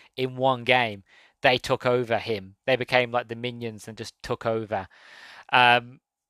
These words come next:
we're finally getting Rayman back, and he's gonna be in the final sort of d-, story D L C for Mario and Rabbids,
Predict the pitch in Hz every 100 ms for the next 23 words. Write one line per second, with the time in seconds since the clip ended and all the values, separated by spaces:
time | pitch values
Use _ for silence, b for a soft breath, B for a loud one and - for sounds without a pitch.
0 | _ _ _ _ _ _ _ _ _ _
1 | - 127 - 165 165 147 135 139 143 139
2 | 131 123 123 120 - - - 131 120 -
3 | 120 143 127 120 120 113 - 127 123 120
4 | 113 - - - 104 _ - - - 131
5 | 123 123 117 - 120 117 113 - 113 107
6 | 117 110 113 110 107 107 107 110 - -